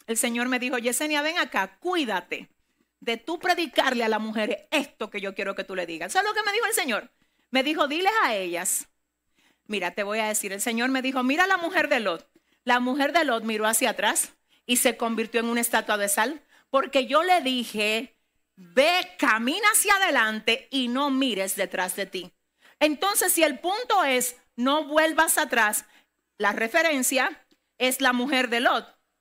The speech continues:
Pero si yo te digo a ti que la forma de tú avanzar hacia el futuro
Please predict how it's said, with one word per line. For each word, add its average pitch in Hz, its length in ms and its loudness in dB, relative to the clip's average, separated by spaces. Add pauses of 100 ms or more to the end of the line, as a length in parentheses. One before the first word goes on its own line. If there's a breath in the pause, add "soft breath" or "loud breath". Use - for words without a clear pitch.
(680)
Pero 302 220 4
si 302 180 0
yo 339 160 2
te 392 140 4
digo 370 200 4
a 330 120 2
ti 208 280 -2 (840)
que 277 140 4
la 269 120 4
forma 349 340 2
de 359 120 0
tú - 140 0
avanzar 294 760 0 (1200)
hacia 220 460 2
el 226 120 -2
futuro 247 720 -6